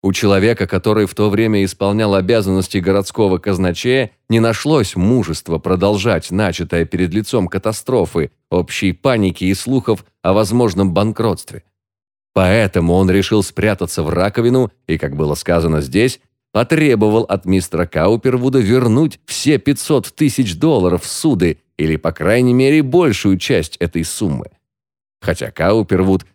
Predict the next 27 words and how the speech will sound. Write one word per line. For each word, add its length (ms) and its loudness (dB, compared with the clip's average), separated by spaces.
фактически 680 -2
пользовался 720 0
этими 440 -2
деньгами 540 0
для 200 0
его 420 0
же, 220 -2
Стинера, 560 -4
пользы 600 0
и 120 4
выгоды. 640 0
Кроме 420 2
того, 320 2
он 140 2
отказал 480 0
мистеру 480 2
Каупервуду 760 0
в 80 0
деньгах 560 0
по 120 0
праву, 440 0
причитавшихся 840 -2
ему 320 2
за 140 0
доверенную 600 2
покупку 600 -2
сертификатов 880 -2